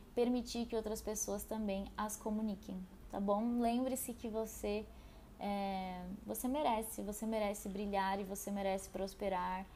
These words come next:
E quanto mais você se conectar com frequências mais altas, com a sua vibração natural de amor, de alegria, mais coisas boas serão atraídas pra você.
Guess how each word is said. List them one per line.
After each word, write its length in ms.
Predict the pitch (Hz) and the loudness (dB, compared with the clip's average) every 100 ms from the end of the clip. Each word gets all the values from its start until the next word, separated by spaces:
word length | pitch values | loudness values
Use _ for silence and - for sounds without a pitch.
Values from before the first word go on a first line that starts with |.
| - - - - | -18 -18 -18 -10
E 180 | - 202 196 | -4 -2 2
quanto 280 | 220 220 240 | 0 2 2
mais 520 | 226 220 233 262 233 | 4 6 4 2 0
você 240 | 226 226 | -4 -4
se 120 | 220 | -4
conectar 680 | 220 226 214 - - 208 208 214 | -2 -2 -2 -4 2 4 4 0
com 400 | 208 202 202 208 202 - | -2 -2 0 -2 -4 -4
frequências 560 | 220 226 220 208 220 | -2 0 -2 0 0
mais 260 | 208 214 208 | 0 0 4
altas, 560 | 202 202 202 208 208 | 6 6 4 -2 -6
com 320 | - 214 208 208 | -4 -2 0 0
a 140 | 202 | -2
sua 320 | 196 - 226 | -4 0 0
vibração 580 | 220 208 214 214 220 214 | 2 2 2 2 0 0
natural 640 | 214 220 233 208 190 196 | -2 -2 2 4 6 4
de 120 | 196 196 | 4 2
amor, 400 | 190 202 214 208 | 4 6 6 4
de 100 | 208 | 2
alegria, 560 | 190 196 196 220 214 - - - - | 2 0 -2 0 -2 -4 -18 -20 -2
mais 160 | 214 220 | 2 2
coisas 320 | 233 226 233 | 4 2 2
boas 280 | 214 208 214 | 2 2 2
serão 240 | 208 214 208 | 2 0 0
atraídas 500 | 202 202 190 190 190 | 0 0 0 0 -4
pra 160 | - | -4
você. 420 | 190 190 - 185 | -4 -4 -6 -4